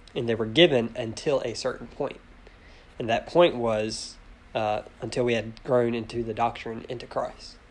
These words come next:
right? Until we had the doctrine to grow up into Christ was the reason to give those gifts. And that's what he says in verse thirteen. Um, "They were given till we all come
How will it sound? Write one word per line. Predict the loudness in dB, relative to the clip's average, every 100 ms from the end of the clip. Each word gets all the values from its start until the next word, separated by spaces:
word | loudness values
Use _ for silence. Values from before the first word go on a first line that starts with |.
| -20 -14 -12
right? |
Until | -8 -6
we | -4
had | -4
the | -2
doctrine | -2 -2 -6
to | -12
grow | -6 -6
up | -6 -8
into | -10
Christ | -6 -6 -6 -8 -18 -20 -20 -20 -20 -6
was | -4
the | 0
reason | 0 2 0 -6 -10
to | -6
give | -4 -4
those | -6 -8
gifts. | -12 -12 -14 -8
And | -4
that's | -4
what | 0
he | 0
says | 2 0
in | 0
verse | -2 -2
thirteen. | -4 -2 0 2 2 -4 -10 -20 -20 -20 -20 -20 -20 -18 -6
Um, | -4 2
"They | 4
were | 4
given | 4 4 2 -4 -6
till | 0 6 6 6 0 -4 -20 -20 -20 -6
we | 2 6
all | 6
come | 4 2 2 -2